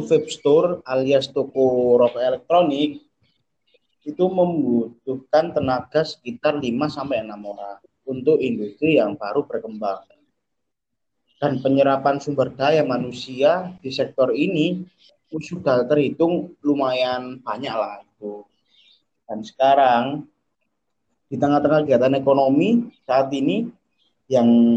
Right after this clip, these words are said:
tengah terpukul akibat, eh, virus covid nineteen ini, berharap pemerintah turut memberikan perhatian untuk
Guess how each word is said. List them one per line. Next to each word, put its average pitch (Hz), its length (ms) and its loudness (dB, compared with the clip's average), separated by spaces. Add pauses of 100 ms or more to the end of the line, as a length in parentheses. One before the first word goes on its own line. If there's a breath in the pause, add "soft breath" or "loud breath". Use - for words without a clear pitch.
(140)
tengah 139 400 0
terpukul 143 480 0
akibat, 127 560 -2 (480)
eh, 117 440 4 (140)
virus - 720 -2 (560)
covid 127 260 -2
nineteen 123 380 -2
ini, 139 240 4 (640)
berharap 147 480 2
pemerintah 151 720 2
turut 156 320 0
memberikan 120 560 0
perhatian 135 580 0
untuk 131 460 -4